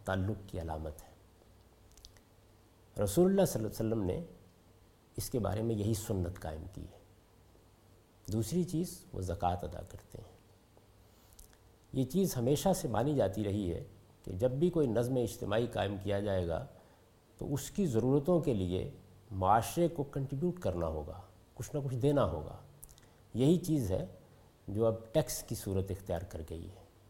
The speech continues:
اس سے حکومت اور معاشرے کے مابین ایک کشمکش وجود میں آتی ہے۔ یعنی ظاہر ہے کہ یہ سوال پیدا ہوتا ہے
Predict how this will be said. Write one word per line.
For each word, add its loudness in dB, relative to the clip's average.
اس 0
سے 0
حکومت 2
اور 2
معاشرے 0
کے -2
مابین -2
ایک -6
کشمکش 2
وجود 0
میں -6
آتی -12
ہے۔ -18
یعنی -2
ظاہر 2
ہے 0
کہ -2
یہ 0
سوال 0
پیدا 0
ہوتا 0
ہے -6